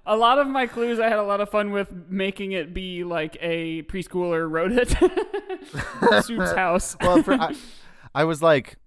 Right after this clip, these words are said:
Speaker 2: I, I thought I was being given a command, and, like, I was
Speaker 1: Go
Speaker 2: like,
Speaker 1: home
Speaker 2: "I
Speaker 1: from
Speaker 2: don't
Speaker 1: jail.
Speaker 2: know." Yeah, took me a second.
Speaker 1: Um, okay,
Speaker 2: Like Danny
Speaker 1: next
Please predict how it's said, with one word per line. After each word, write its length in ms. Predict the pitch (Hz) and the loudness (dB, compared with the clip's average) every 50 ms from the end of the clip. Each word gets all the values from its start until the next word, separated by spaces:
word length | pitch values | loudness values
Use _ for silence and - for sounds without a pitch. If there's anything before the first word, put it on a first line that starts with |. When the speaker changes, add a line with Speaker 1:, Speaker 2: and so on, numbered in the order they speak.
| _ _ _ _ _ _ _ - | _ _ _ _ _ _ _ -6
Speaker 2:
I, 220 | 117 135 113 139 | -4 -2 0 0
I 40 | 147 | -2
thought 180 | - 165 165 156 | 0 0 0 2
I 40 | |
was 120 | 143 135 127 | 2 0 0
being 180 | 123 127 127 | -2 -2 -2
given 220 | 117 123 123 120 110 | -2 -2 -2 -2 -4
a 60 | 104 | -6
command, 680 | - - 104 101 101 101 104 104 98 85 80 - - - - | -6 -6 -8 -6 -4 -4 -4 -4 -4 -6 -8 -12 -18 -18 -14
and, 120 | 104 104 | -10 -8
like, 220 | 107 104 101 - - | -6 -6 -6 -6 -6
I 80 | 101 104 | -6 -6
was 140 | 104 104 | -4 -4
Speaker 1:
Go 60 | 269 220 | -4 -2
Speaker 2:
like, 100 | 202 196 | -2 -2
Speaker 1:
home 120 | 180 165 | -2 -4
Speaker 2:
"I 40 | 165 | -6
Speaker 1:
from 140 | - - 156 | -10 -12 -14
Speaker 2:
don't 80 | 156 160 | -12 -10
Speaker 1:
jail. 340 | 170 151 156 156 - - 87 92 - | -8 -8 -6 -6 -8 -8 -12 -14 -18
Speaker 2:
know." 120 | - - _ _ _ _ - _ _ _ _ _ _ - - | -20 -20 _ _ _ _ -20 _ _ _ _ _ _ -20 -12
Yeah, 340 | 123 120 113 104 95 87 - _ _ _ | -8 -6 -4 -4 -4 -6 -10 _ _ _
took 160 | - - 156 131 | -8 -8 -6 -4
me 80 | 117 | -4
a 40 | 101 | -6
second. 280 | - - 82 - - - - _ _ _ _ - - - - - | -6 -8 -12 -12 -14 -20 -20 _ _ _ _ -20 -20 -18 -10 -6
Speaker 1:
Um, 400 | 220 202 202 196 196 190 196 - - | -4 -4 -2 -2 -4 -4 -6 -6 -6
okay, 140 | 226 220 240 | -4 -2 -2
Speaker 2:
Like 80 | 226 196 | 0 0
Danny 280 | 127 123 131 135 131 127 | 0 0 0 0 0 0
Speaker 1:
next 80 | 127 | 0